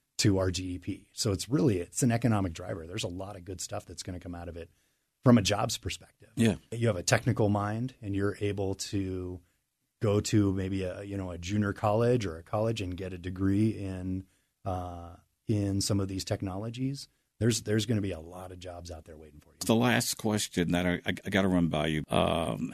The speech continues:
Speaker 2: health issues, radiation, none of that stuff, because it's gonna be smaller,
Speaker 1: Mm-hmm.
Speaker 2: then probably the health risk goes down.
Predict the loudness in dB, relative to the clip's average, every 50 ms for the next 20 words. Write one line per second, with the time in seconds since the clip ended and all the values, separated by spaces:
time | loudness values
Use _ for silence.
0 | -2 2 4 4 4 4 2 -2 -8 -12 -10 _ 0 0 2 2 4 4 4 6
1 | 6 6 4 4 2 0 -2 -4 -10 -12 -14 -16 -14 -6 -2 0 2 2 2 2
2 | 2 2 2 2 0 0 0 0 2 4 4 4 4 4 2 2 2 2 2 0
3 | 0 -2 -2 -4 -6 -4 -2 0 0 0 -2 -8 -12 -12 -6 -4 -2 -2 -2 -2
4 | 0 0 0 0 0 0 -2 0 2 2 2 4 4 4 2 2 0 -2 -4 -12
5 | _ _ _ 0 2 4 4 6 4 4 4 4 2 2 2 2 0 0 0 0
6 | 0 0 -2 -2 -2 -2 0 -2 -2 -4 -4 -6 -6 -6 -8 -10 -10 -12 -12 -14
7 | -18